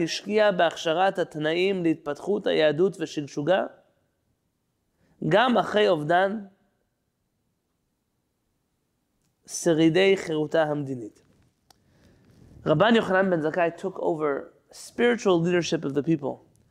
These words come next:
when they were just about to be exiled or destroyed, and the last remnants of their political freedom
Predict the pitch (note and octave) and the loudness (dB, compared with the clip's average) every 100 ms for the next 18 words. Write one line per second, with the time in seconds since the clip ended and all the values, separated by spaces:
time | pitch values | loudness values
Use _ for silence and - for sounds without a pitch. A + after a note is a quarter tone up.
0 | _ _ - D#3 E3 E3 E3 D#3 G#3 G#3+ | _ _ 0 2 4 4 4 2 -2 -2
1 | F3+ D#3+ E3 D#3+ D3 C3+ C#3+ - F#3 E3+ | -2 0 0 -2 -8 -4 -6 -4 -4 -2
2 | D#3+ D#3+ D3 C3+ C3 C3 - F#3+ G3 F3 | 0 0 0 -4 -8 -12 -10 -2 0 0
3 | E3+ - - - - E3+ E3 F3+ G#3 A#3 | -6 -20 -20 -20 -4 0 2 2 2 -2
4 | - E3 F#3 F#3+ E3+ D3+ D3 C3+ D#3+ D#3 | -4 -2 0 0 -2 -4 -6 0 0 0
5 | D#3 F3+ F#3+ E3 - D#3+ C3+ B2 | -2 0 2 0 -2 -2 -2 -4